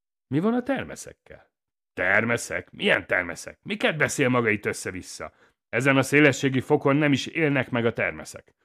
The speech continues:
Úgyhogy pattanjon ki az ágyból, és siessen dolgozni, megértette?” Azzal leteszi.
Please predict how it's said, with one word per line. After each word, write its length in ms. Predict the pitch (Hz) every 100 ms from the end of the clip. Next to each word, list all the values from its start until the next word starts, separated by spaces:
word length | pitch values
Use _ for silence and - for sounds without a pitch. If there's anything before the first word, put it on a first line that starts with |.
| _
Úgyhogy 320 | - 156 113 -
pattanjon 540 | 110 123 214 220 220
ki 120 | -
az 120 | 208
ágyból, 340 | 185 180 165 147
és 120 | 107
siessen 420 | - 143 123 127
dolgozni, 420 | 117 113 107 98
megértette?” 880 | 104 113 156 160 175 165 - 85 73 _ _ _ _ _
Azzal 280 | 202 156 104
leteszi. 500 | 71 - - -